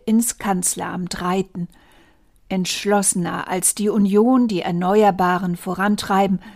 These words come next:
das Image der Industriepartei S P D wiederbeleben und die Grünen als Verbotspartei des reichen Bürgertums brandmarken.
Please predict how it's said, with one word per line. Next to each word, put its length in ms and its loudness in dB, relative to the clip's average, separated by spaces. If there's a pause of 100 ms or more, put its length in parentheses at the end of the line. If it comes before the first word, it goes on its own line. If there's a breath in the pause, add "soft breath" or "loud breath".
(260 loud breath)
das 260 -2
Image 720 -2
der 400 -6
Industriepartei 960 -2
S 220 -8
P 140 -2
D 260 0 (260 soft breath)
wiederbeleben 1080 2 (380 loud breath)
und 640 0
die 200 -4
Grünen 580 2
als 360 -4
Verbotspartei 1200 -4
des 300 -4
reichen 460 -2
Bürgertums 1080 -2 (120)
brandmarken. 960 -10